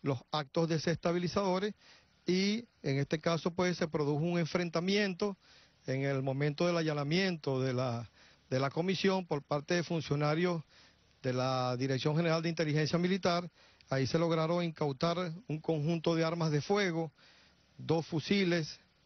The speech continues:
tres escopetas, cargadores, así como también miras telescópicas y una gran cantidad de municiones.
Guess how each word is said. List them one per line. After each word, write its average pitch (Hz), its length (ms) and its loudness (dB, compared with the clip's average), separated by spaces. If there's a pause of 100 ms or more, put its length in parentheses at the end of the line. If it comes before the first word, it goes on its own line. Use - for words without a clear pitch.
(160)
tres 170 240 0
escopetas, 170 680 -2
cargadores, 151 800 0 (600)
así 135 220 -2
como 147 200 -2
también 151 320 0
miras 165 220 0 (160)
telescópicas 160 840 -2
y 151 60 0
una 147 160 0
gran 156 180 0
cantidad 147 380 0
de 156 60 0
municiones. 151 640 0